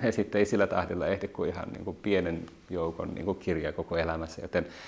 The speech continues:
joten mä olin täysin niin kuin epätoivoinen sen suhteen, että kaikki nämä mahtavat kirjat, nämä suuret viisaudet ja tiedon aarteet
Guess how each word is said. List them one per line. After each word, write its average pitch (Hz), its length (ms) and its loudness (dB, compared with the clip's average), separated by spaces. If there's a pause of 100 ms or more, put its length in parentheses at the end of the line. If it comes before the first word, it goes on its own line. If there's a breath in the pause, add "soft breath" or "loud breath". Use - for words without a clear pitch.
(640 loud breath)
joten 95 180 6
mä 98 60 8
olin 110 120 8
täysin 104 360 4
niin 92 120 0
kuin 95 180 0
epätoivoinen 82 680 8
sen 90 140 -2
suhteen, - 460 -8
että - 200 -10 (120)
kaikki 151 520 2
nämä 120 260 2
mahtavat 110 540 4
kirjat, 101 440 8
nämä 95 280 0 (380 loud breath)
suuret 110 640 2
viisaudet 95 720 4
ja 90 100 -2
tiedon 90 460 2
aarteet 92 760 0